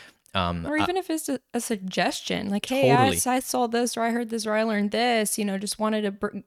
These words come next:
Speaker 2: like,
Speaker 1: Absolutely.
Speaker 2: share this with you, you know, like, we're gonna take everything to,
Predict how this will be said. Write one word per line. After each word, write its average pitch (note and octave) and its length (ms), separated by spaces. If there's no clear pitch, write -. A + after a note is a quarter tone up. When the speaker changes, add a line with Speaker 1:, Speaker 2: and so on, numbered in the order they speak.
Speaker 2:
like, F#3 200
Speaker 1:
Absolutely. G2+ 480
Speaker 2:
share A3+ 180
this A3 260
with A3 260
you, F#3+ 280
you G3 140
know, F#3 160
like, G3+ 200
we're G#3 100
gonna C#4+ 240
take A3 260
everything F#3+ 460
to, F3+ 200